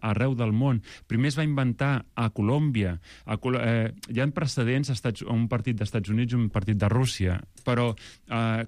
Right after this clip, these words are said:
com a tals partits populistes es va inventar a Colòmbia, però aquell, aquell polític populista el van assassinar i, per tant,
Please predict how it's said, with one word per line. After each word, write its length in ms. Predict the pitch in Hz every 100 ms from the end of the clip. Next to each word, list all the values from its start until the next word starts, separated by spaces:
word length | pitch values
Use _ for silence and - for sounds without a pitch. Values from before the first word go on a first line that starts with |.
| -
com 160 | 131
a 60 | 120
tals 220 | 151 147 -
partits 320 | 123 123 -
populistes 480 | 117 131 123 165 135
es 80 |
va 140 | 117 127
inventar 320 | 123 120 117
a 60 | 110
Colòmbia, 340 | 127 160 151
però 240 | 147 120 117
aquell, 240 | 131 131 -
aquell 380 | 113 147 156 - -
polític 400 | 113 110 143 117
populista 400 | - 107 123 120
el 80 | 113
van 160 | 110 120
assassinar 400 | 117 107 123 123
i, 80 | 110
per 140 | 107
tant, 160 | 131